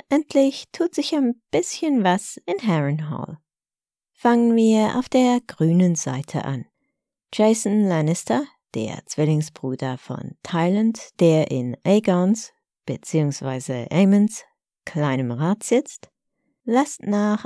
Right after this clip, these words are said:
Aemon senden, bevor er sich mit seinen Soldaten nach Harrenhal aufmacht und bleibt währenddem bei den Leffords im Golden Tooth,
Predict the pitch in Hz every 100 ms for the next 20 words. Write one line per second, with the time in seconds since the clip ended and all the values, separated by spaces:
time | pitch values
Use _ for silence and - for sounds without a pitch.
0 | - 151 151 131 135 - 120 117 127 113
1 | _ _ _ _ _ _ - 240 240 254
2 | - 247 233 220 214 185 180 - 160 156
3 | 156 151 - 127 123 170 165 - 165 143
4 | 117 127 - 170 165 147 143 131 123 -
5 | 165 - 220 247 - - 269 285 - -
6 | 196 202 226 - 220 220 220 - 175 175
7 | 180 175 147 139 131 110 123 170 - 170
8 | 156 - - 135 117 117 120 139 131 131
9 | 131 - 208 160 -